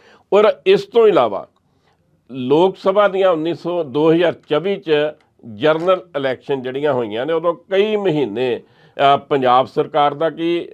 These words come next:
ਕਹਿ ਲਈਏ, ਸਾਰੇ ਹਿੰਦੁਸਤਾਨ ਦਾ ਜਿਹੜਾ ਡਿਵੈਲਪਮੈਂਟ ਦੇ ਕੰਮ ਰੁਕੇ ਰਹੇ। ਸੋ ਇੰਨੇ ਵੱਡੇ ਪੱਧਰ 'ਤੇ ਜਿਮਨੀ ਚੋਣਾਂ ਹੋਣ ਕਾਰਨ, ਅਹ, ਕਈ ਵਰਗ ਜਿਹੜੇ ਨੇ ਉਹ ਸੰਘਰਸ਼ ਕਰਦੇ ਨੇ ਵੀ ਸਾਡੀਆਂ ਮੰਗਾਂ ਮੰਨੋ,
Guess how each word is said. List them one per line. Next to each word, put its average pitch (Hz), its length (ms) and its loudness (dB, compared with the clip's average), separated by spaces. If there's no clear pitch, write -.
ਕਹਿ 147 160 2
ਲਈਏ, 165 160 -2
ਸਾਰੇ 151 320 -2
ਹਿੰਦੁਸਤਾਨ 135 600 -2
ਦਾ 143 140 2
ਜਿਹੜਾ 139 240 -2
ਡਿਵੈਲਪਮੈਂਟ 117 520 -4
ਦੇ 139 120 -6
ਕੰਮ 135 280 -4
ਰੁਕੇ 110 320 -6
ਰਹੇ। 123 200 2
ਸੋ 196 280 2
ਇੰਨੇ 185 320 4
ਵੱਡੇ 131 520 0
ਪੱਧਰ 185 420 0
'ਤੇ 120 340 -4
ਜਿਮਨੀ 156 540 2
ਚੋਣਾਂ 143 380 0
ਹੋਣ 113 320 -4
ਕਾਰਨ, 135 520 0
ਅਹ, 147 1000 0
ਕਈ 214 260 4
ਵਰਗ 165 260 -2
ਜਿਹੜੇ 151 340 0
ਨੇ 151 120 0
ਉਹ 156 100 2
ਸੰਘਰਸ਼ 143 680 -6
ਕਰਦੇ 143 380 0
ਨੇ 135 200 -2
ਵੀ 131 80 -6
ਸਾਡੀਆਂ 139 420 0
ਮੰਗਾਂ 131 400 0
ਮੰਨੋ, 139 480 -2